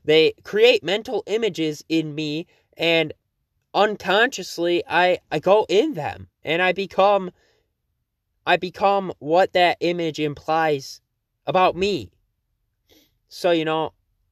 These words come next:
you gotta stay away from distractions. You gotta stay away from, you know, stuff that makes you think things that you don't want, you know, because, <coughs> you know,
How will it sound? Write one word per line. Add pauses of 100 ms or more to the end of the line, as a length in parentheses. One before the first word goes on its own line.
(540)
you
gotta
stay
away
from
distractions.
You
gotta
stay
away
from, (500)
you
know,
stuff
that
makes
you
think (1120)
things
that
you
don't
want, (260)
you
know, (480)
because, (560)
<coughs>
you
know,